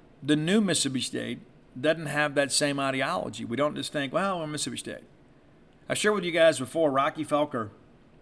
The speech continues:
when he was here, and this is in the eighties, this isn't in the forties. When he was here in the eighties as our head football coach, he cut up film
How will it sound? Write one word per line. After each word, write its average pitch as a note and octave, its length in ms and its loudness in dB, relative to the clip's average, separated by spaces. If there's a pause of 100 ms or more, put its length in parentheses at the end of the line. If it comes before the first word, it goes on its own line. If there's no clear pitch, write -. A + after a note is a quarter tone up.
(120)
when B2+ 100 -4
he D#3+ 140 -2
was - 160 0
here, B2+ 340 -2 (380)
and D3 100 -4
this F#3 140 2
is D3+ 100 0
in E3 80 0
the B2+ 140 -2
eighties, B2+ 480 0
this B2+ 160 -2
isn't E3+ 180 -2
in D#3 120 -2
the B2 60 -6
forties. - 640 0 (920)
When C3 100 -2
he F3+ 80 0
was F#3+ 160 0
here F3+ 160 2
in E3 80 0
the C3+ 160 -4
eighties C3+ 440 0
as A#2 120 -4
our A#2+ 140 2
head C#3+ 180 -2
football B2+ 320 -2
coach, - 520 -10 (640)
he D#3+ 160 0
cut G3+ 260 4
up F3 200 4
film B2 600 0